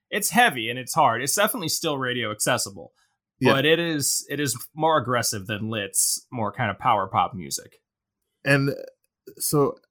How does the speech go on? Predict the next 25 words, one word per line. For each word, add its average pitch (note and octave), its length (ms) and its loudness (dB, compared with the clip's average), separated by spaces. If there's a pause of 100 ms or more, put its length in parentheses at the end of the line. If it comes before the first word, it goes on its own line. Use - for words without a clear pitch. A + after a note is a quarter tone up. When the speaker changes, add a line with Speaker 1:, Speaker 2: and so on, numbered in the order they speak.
(140)
Speaker 2:
apparently C3 800 2 (540)
i-, A#2+ 80 -6 (100)
at A#2 120 -4
the A2 80 -4
first C3 280 0
show, F#2+ 360 -2 (220)
A A2 140 4
J G2+ 340 4 (920)
was, G2 520 -4
was G2 180 -10
at G#2 200 -10
that F2 220 -10
one, D2 240 -12 (840)
but G2+ 320 0 (500)
at - 120 -10 (500)
th-, A2+ 140 -14 (420)
this F3 320 2
one, F#2+ 360 -4 (1080)
for G2 120 -6
the F#2 100 -6
second A#2+ 400 -2
guest G2 240 -6
feature, F#2 480 -8 (1000)
we G2 140 -6
had F#2+ 200 -4